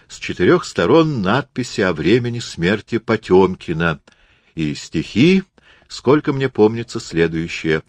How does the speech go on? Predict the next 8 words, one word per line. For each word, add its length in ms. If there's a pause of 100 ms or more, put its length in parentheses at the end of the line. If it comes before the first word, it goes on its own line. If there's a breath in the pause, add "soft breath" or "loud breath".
(260 soft breath)
"На 160
месте 560
сем 360
он 120
кончил 500
путь 380
средь 360
поль. 400